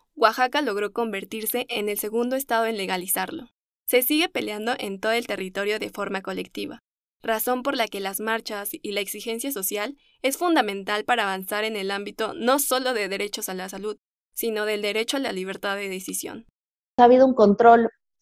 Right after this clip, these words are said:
Speaker 2: histórico de, del Estado y de la sociedad sobre la reproducción. Esta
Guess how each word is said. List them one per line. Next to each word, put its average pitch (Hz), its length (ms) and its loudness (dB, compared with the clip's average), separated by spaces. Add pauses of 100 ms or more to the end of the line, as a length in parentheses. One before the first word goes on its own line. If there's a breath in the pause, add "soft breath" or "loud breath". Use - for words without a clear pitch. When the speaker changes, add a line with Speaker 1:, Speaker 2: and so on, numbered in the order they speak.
Speaker 2:
histórico 240 680 8
de, 185 380 6
del 185 200 10
Estado 214 360 8
y 240 40 12
de 240 100 10
la 190 120 6
sociedad 196 420 4
sobre 214 280 0
la 175 160 0
reproducción. 165 720 0 (180)
Esta 240 560 4